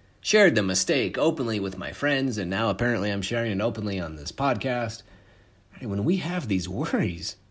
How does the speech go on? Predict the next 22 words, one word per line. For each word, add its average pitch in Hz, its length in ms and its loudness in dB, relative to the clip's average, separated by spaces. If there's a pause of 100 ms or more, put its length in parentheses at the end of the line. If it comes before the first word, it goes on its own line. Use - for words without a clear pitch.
the 107 100 -2
fears, 156 480 2
right, 98 180 -12
these 113 160 0
mistakes, 120 480 0
they 95 120 -2
come 156 280 2
through 170 380 2 (300)
our 110 160 -2
big 120 480 -2
invisible 98 500 0
house. - 540 -6 (800)
We 131 100 4
can 131 160 0
stop 170 320 2
faking 104 960 0
like 104 180 2
we 120 100 4
don't 107 220 2
see 127 280 2
them, 78 340 -8 (260)
like, 101 300 0